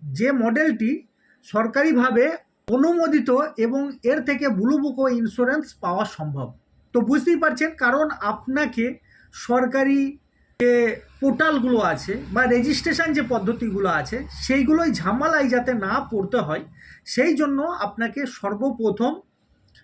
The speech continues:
আপনি যে ডিলারের কাছ থেকে কিনবেন বা যে দোকান থেকে কিনবেন, তাদের সাথে সেই বিষয়টা নিয়ে আগে ভালো করে আলোচনা করুন। কারণ বর্তমান পরিস্থিতি এমন হয়ে গেছে, আপনি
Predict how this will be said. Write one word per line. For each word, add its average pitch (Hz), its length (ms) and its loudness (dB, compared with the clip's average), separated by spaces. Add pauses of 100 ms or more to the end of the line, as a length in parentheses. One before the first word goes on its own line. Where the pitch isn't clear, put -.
(440)
আপনি 220 300 0
যে 247 140 2
ডিলারের 247 400 0
কাছ 233 220 -2
থেকে 240 180 -2
কিনবেন 214 420 -6
বা 269 100 -2
যে 226 200 -2
দোকান 233 340 -4
থেকে 233 240 -4
কিনবেন, 185 380 -6 (380)
তাদের 262 300 2
সাথে 262 240 -2
সেই 285 300 0
বিষয়টা 247 480 0
নিয়ে 247 180 -2 (180)
আগে 214 140 -2 (160)
ভালো 170 240 -2
করে 208 140 -2
আলোচনা 131 480 -6
করুন। 120 200 -18 (380)
কারণ 269 180 2 (140)
বর্তমান 294 540 2 (460)
পরিস্থিতি 285 440 0 (180)
এমন 302 180 0 (100)
হয়ে 233 200 2
গেছে, 180 240 -4 (480)
আপনি 208 260 -4